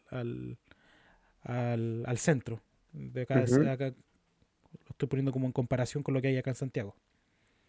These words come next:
Speaker 1: Y me cobraron, puta, dos mil pesos argentinos,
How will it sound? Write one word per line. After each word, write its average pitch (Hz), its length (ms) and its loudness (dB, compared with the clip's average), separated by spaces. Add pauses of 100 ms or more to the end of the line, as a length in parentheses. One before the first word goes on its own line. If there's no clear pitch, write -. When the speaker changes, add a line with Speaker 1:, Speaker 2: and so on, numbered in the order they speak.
(680)
Speaker 1:
Y 143 640 4
me 139 160 0
cobraron, 151 680 2 (380)
puta, 131 180 -8 (260)
dos 127 140 -2
mil 147 160 0 (160)
pesos 160 340 2
argentinos, 190 640 -2